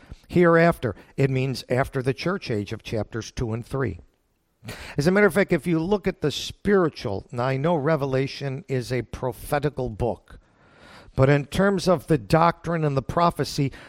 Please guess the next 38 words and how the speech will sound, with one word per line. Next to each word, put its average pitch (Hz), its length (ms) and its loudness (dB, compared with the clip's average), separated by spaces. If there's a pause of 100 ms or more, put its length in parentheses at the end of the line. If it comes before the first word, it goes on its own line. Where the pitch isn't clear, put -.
there 156 160 6
are 160 140 6
still, 185 320 2 (280)
still - 440 -2
spiritual 175 720 0
pictures 123 520 -4
that 123 200 0
you 135 100 -2
will 117 140 -4
see. 120 340 -4 (460)
The 139 80 4
Lord 165 400 4 (480)
works 156 360 -2
in 135 140 0
three 160 300 2
dimensions. 135 800 -2 (500)
And 123 140 -4
so - 160 2
one 175 220 4
of 165 80 6
the 160 100 4
dimensions 147 640 0
is 110 180 -6
the 127 120 -2
spiritual 147 720 0
one. 95 280 -4 (280)
Another 156 340 8
one 151 240 4
is 143 180 0
the 139 200 2 (240)
prophetical 165 600 2
one. 110 280 -2
Another 151 320 4
one 151 180 0
is 143 140 -2
the 135 120 2
historical 139 640 0
one. 98 260 -8